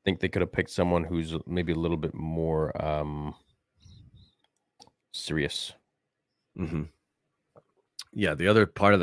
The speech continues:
Speaker 2: that, that, have you seen the first one?
Speaker 1: Yeah.
Speaker 2: So they even do this in the first one where
Speaker 1: Too,
Speaker 2: the
Speaker 1: too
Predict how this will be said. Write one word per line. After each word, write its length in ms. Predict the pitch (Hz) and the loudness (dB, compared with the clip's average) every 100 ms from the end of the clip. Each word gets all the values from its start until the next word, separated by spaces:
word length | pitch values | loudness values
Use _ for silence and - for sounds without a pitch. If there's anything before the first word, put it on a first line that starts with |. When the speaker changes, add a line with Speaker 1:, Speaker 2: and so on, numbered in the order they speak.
| 80 | 2
Speaker 2:
that, 0 | |
that, 240 | 80 - 104 | 0 -2 -2
have 100 | 107 | -2
you 60 | |
seen 140 | 117 131 | 2 2
the 60 | |
first 240 | 101 110 - | 4 2 2
one? 220 | 190 175 _ _ _ _ _ _ _ | 0 -2 _ _ _ _ _ _ _
Speaker 1:
Yeah. 120 | 147 143 _ _ _ _ - | 0 0 _ _ _ _ -8
Speaker 2:
So 160 | - | 0
they 140 | 123 147 | 6 6
even 260 | 180 202 | 6 2
do 160 | 131 135 | 2 4
this 200 | 143 - | 4 2
in 80 | 104 | 0
the 60 | |
first 360 | 90 120 165 - | 0 2 2 2
one 180 | 98 87 | 0 2
where 420 | 85 82 82 80 _ _ _ _ _ _ | 2 4 2 0 _ _ _ _ _ _
Speaker 1:
Too, 160 | - 165 | 0 2
Speaker 2:
the 60 | |
Speaker 1:
too 60 | - | 0